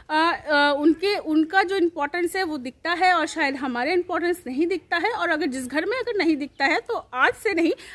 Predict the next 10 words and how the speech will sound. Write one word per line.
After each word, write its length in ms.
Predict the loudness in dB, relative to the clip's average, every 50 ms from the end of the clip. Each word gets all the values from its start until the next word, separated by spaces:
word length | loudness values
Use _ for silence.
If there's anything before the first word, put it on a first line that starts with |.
| -12 -6 -6
अभी 200 | 0 4 4 4
से 180 | 6 6 4
अपनी 240 | 2 4 4 4 4
इंपॉर्टेंस 520 | 4 4 2 2 -2 -4 0 0 0 0
दिखाना 360 | 0 -2 -4 -4 -2 -2 -2 -2
शुरू 320 | -4 -4 -6 -4 -4 -4
करो, 280 | -6 -6 -8 -8 -10 -12 -18 -20 -20 _ 0
क्योंकि 380 | 2 2 2 4 2 0 0 -2 -8 _ -16
जिस 260 | -6 -2 2 2 2 2
दिन 300 | 2 0 0 0 -2